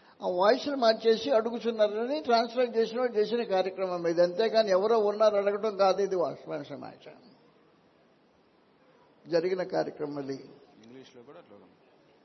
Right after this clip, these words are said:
Speaker 1: ఆ?
Speaker 2: ఇంగ్లీష్ తెలుసు చదవండి.
Speaker 1: ఇంగ్లీష్ చదివినిపించే నాకు ఇంకెందుకు లేని పని కూడా నీ చేతిలో ఉన్నప్పుడు.
Speaker 2: But God said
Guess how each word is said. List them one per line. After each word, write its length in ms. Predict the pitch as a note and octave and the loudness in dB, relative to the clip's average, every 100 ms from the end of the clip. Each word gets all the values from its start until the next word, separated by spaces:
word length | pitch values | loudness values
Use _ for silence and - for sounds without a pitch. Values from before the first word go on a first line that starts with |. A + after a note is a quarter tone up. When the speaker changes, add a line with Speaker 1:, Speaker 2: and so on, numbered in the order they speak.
| - | -2
Speaker 1:
ఆ? 380 | F#3 C4+ G#4 - | 0 0 -4 -16
Speaker 2:
ఇంగ్లీష్ 220 | C3+ D#3 - | -16 -16 -18
తెలుసు 300 | B2 A2 A2 | -20 -20 -20
చదవండి. 560 | G#2+ G2 _ _ F3+ | -20 -20 _ _ -8
Speaker 1:
ఇంగ్లీష్ 460 | G#3 B3 C4+ C4 A3+ | -4 -2 -2 -2 -2
చదివినిపించే 580 | A3+ B3+ C4+ B3+ A#3+ A#3+ | 0 0 0 -2 -2 0
నాకు 260 | G#3+ G#3+ | 2 0
ఇంకెందుకు 400 | A#3+ A#3+ B3+ B3+ | -4 2 2 4
లేని 180 | A#3+ B3 | 2 2
పని 160 | A#3+ A#3 | -2 -2
కూడా 240 | A#3 C4 | 0 0
నీ 100 | B3 | 0
చేతిలో 360 | G#3 A#3 B3 A#3 | 0 0 2 0
ఉన్నప్పుడు. 440 | A#3 A3+ B3 D#4+ - - - _ _ _ _ _ _ _ _ - | 0 -4 -4 -8 -8 -20 -20 _ _ _ _ _ _ _ _ -6
Speaker 2:
But 140 | C#3 | -6
God 360 | C3 C3+ G3+ B3 | -4 0 2 0
said 200 | G3+ A3 | -2 -2